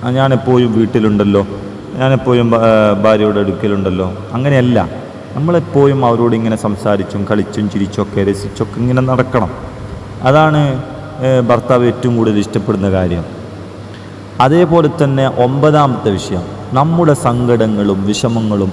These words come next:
അങ്ങോട്ടും ഇങ്ങോട്ടും ഷെയർ ചെയ്യുക. നമ്മൾ നമ്മളെ സങ്കടമായി, ഭർത്താവ് ഭർത്താവിന് സ-, അങ്ങനെയല്ല. നമ്മൾ അങ്ങോട്ടും ഇങ്ങോട്ടും ഒരു വസ്ത്രത്തെ പോലെയാണ് ഹബീബ് സല്ലല്ലാഹു അലൈഹി വസല്ലം തങ്ങൾ പഠിച്ചത്, പഠിപ്പിച്ചത്.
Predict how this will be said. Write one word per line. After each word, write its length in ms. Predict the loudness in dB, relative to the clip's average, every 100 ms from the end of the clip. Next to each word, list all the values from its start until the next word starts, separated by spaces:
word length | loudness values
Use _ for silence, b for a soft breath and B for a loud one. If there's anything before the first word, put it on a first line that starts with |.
| -2
അങ്ങോട്ടും 680 | 0 2 2 2 2 2 2
ഇങ്ങോട്ടും 460 | 2 0 0 -2 -2
ഷെയർ 420 | 0 0 2 4
ചെയ്യുക. 680 | 4 4 2 0 -4 -6 -12 -14 -14 -16 -14 -4
നമ്മൾ 240 | 0 4 4
നമ്മളെ 340 | 4 4 2
സങ്കടമായി, 520 | 2 2 2 2 2 0 -4 -8 -12 -12 -2
ഭർത്താവ് 340 | 0 2 4 4
ഭർത്താവിന് 380 | 2 2 0 0
സ-, 120 | -2 -2
അങ്ങനെയല്ല. 560 | -2 0 0 0 -2 -6 -12 -14 -14 -16 -6 0
നമ്മൾ 320 | 2 4 4
അങ്ങോട്ടും 640 | 4 2 2 2 2 2
ഇങ്ങോട്ടും 500 | 2 2 0 0 -4 -6 -12 -10 -2
ഒരു 140 | 2
വസ്ത്രത്തെ 540 | 2 2 0 0 0
പോലെയാണ് 640 | 0 4 4 4 2 0 0
ഹബീബ് 260 | -2 0 0
സല്ലല്ലാഹു 460 | 0 0 0 0 0
അലൈഹി 140 | -2
വസല്ലം 280 | 0 0 0
തങ്ങൾ 200 | 0 0
പഠിച്ചത്, 420 | 0 -2 -2 -6 -2
പഠിപ്പിച്ചത്. 520 | -2 -2 -4 -4 -4